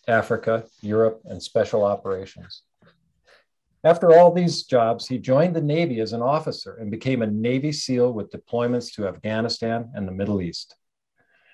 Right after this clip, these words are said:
It was during his time as a Navy seal while stationed in Hawaii that Brian was working on emerging tech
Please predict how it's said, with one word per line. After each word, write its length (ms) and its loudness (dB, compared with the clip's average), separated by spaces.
It 40 2
was 160 6
during 240 6
his 140 4
time 280 4
as 120 0
a 60 4
Navy 320 4
seal 380 0
while 200 0
stationed 440 -4
in 80 -2
Hawaii 480 0
that 240 -12
Brian 300 -2
was 160 -8
working 400 -4
on 120 -4
emerging 560 -4
tech 360 -2